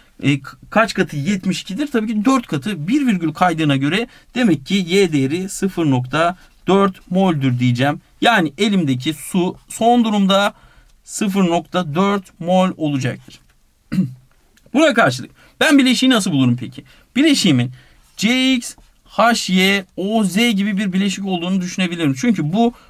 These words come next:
oksijenle tepkimeye girdiği zaman karbondioksit ve su açığa çıkarıyormuş. Ve burada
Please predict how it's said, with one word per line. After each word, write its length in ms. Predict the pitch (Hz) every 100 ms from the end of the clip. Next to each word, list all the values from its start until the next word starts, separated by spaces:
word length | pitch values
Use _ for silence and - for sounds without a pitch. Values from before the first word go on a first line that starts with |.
| _
oksijenle 680 | 165 160 190 190 240 247 185
tepkimeye 460 | 185 156 151 135
girdiği 380 | 123 147 165 208
zaman 380 | 180 131 127 135 - _ _
karbondioksit 1120 | - 160 196 196 226 214 226 220 - 240 233
ve 280 | 165 190 208 - _ -
su 320 | - 226 233
açığa 420 | - 160 - 170 -
çıkarıyormuş. 640 | - - 139 123 127 -
Ve 160 | 240 262
burada 320 | 381 185 147